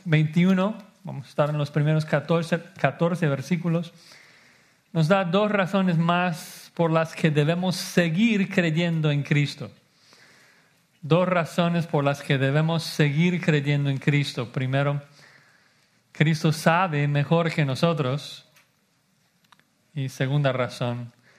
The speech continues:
Cristo sirve lo mejor a nosotros. Cristo sabe mejor que nosotros y sirve lo mejor a nosotros. Vamos a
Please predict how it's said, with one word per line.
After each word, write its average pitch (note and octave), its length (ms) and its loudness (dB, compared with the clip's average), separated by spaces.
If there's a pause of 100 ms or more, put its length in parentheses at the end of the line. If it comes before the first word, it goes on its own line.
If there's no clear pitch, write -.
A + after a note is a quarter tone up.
(400)
Cristo C#3+ 380 -2
sirve D#3 800 2 (960)
lo C3+ 240 0
mejor C3+ 840 -2
a D#3+ 160 0
nosotros. A#2+ 580 -8 (920)
Cristo D3 360 0
sabe D3+ 260 0
mejor E3+ 460 0
que F3+ 100 0
nosotros D3+ 580 0
y C#3+ 80 -8
sirve D3+ 460 0
lo A#2+ 140 -8
mejor A#2+ 560 -4 (560)
a B2 100 -6
nosotros. A2+ 640 -12
Vamos F#3+ 280 -2
a A2+ 300 -2